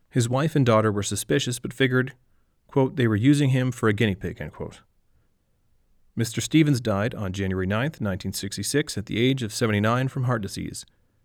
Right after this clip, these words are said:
twenty-one years after his nuclear dose. And he never did develop cancer. His remains were so radioactive that they were transferred to the National Human Radiobiology Tissue Repository at Washington State University,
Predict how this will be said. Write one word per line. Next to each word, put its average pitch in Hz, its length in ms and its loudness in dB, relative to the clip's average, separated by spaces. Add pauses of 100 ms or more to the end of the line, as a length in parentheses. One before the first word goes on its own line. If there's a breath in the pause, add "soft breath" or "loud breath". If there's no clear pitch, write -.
(360)
twenty-one 147 640 2
years 98 460 2
after 104 220 -2
his 107 160 -2
nuclear 98 380 0
dose. 92 440 -6 (1000)
And 113 80 -8
he 107 80 -6
never 104 280 0
did 139 160 2
develop 135 320 2
cancer. - 420 -4 (1080)
His 143 240 4
remains 156 440 2 (500)
were - 80 -6
so - 260 2
radioactive 151 720 4 (560)
that 123 120 4
they 120 80 4
were 107 80 -2
transferred 139 400 0
to 123 60 -4
the 107 120 0
National 151 520 2
Human 143 400 4
Radiobiology 135 760 4
Tissue 147 300 0
Repository 117 640 0
at 95 80 -2
Washington 113 480 0
State 113 240 2
University, 160 640 0